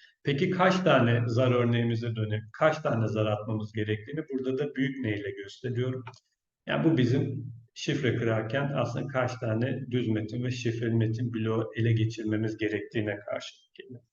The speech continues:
Dolayısıyla bunlar bir notasyonu bu aslında söyleyeyim de, e, şu olasılıklar dediğim gibi bizim,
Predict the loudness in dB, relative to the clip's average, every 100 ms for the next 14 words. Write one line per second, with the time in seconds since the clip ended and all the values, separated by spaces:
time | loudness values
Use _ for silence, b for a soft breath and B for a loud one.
0 | B B _ 4 6 6 6 8 8 10
1 | 8 4 2 2 6 6 4 2 -2 0
2 | 2 2 0 -6 0 2 2 2 0 -2
3 | -6 _ _ b b _ _ _ 0 2
4 | 4 2 2 6 8 8 6 2 2 2
5 | 2 4 4 6 6 6 4 2 2 -2
6 | -6